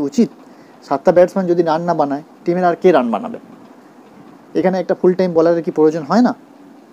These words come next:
এটাই হচ্ছে প্রশ্ন। যেখানে শামির পারফরমেন্স এত সুন্দর, যেখানে শামি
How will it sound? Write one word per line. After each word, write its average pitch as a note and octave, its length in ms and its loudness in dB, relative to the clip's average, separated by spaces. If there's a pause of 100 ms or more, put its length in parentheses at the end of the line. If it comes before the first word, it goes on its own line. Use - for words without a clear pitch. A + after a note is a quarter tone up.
(340)
এটাই F3 180 6
হচ্ছে F3 220 0
প্রশ্ন। A#2 220 -4 (580)
যেখানে F3+ 300 -2
শামির D#3 320 -4
পারফরমেন্স E3+ 440 -2
এত D#3 80 -4
সুন্দর, F3 400 -4 (800)
যেখানে E3+ 300 -2
শামি E3 240 -4